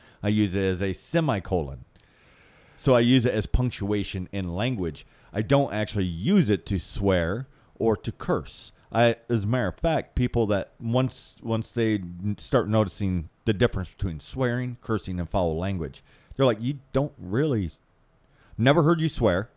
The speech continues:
never heard you curse." And I, actually, I rarely hear you use foul language. I don't know why I think that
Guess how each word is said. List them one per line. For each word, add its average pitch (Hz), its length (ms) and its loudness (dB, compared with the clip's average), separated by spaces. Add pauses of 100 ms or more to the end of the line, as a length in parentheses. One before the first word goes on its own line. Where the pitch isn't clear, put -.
(560)
never 120 300 4
heard 135 220 6
you 104 120 0
curse." - 640 -6 (840)
And 131 160 4
I, 120 120 2 (320)
actually, 127 500 2
I 101 120 2
rarely 107 720 2
hear 110 260 2
you 101 320 0
use 95 400 0
foul 98 420 4
language. 135 480 0
I 131 120 -4
don't 165 280 2
know 139 120 8
why 120 500 4
I 117 80 2
think 127 300 -4
that 113 100 -2